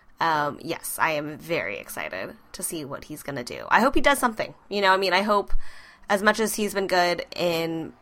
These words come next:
the preseason, as, as much as he's been good in the A H L,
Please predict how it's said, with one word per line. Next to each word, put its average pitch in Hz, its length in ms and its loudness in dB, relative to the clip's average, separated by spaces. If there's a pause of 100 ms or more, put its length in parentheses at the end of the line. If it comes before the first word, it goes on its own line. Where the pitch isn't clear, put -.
the 170 60 -4
preseason, 233 600 0
as, - 380 -6
as - 260 -6
much 175 140 -6
as 165 100 -10
he's 165 160 -12
been 170 120 -6
good 156 220 -6 (280)
in 170 60 -6
the 156 120 -6
A 147 200 -6
H 156 100 -8
L, 165 300 2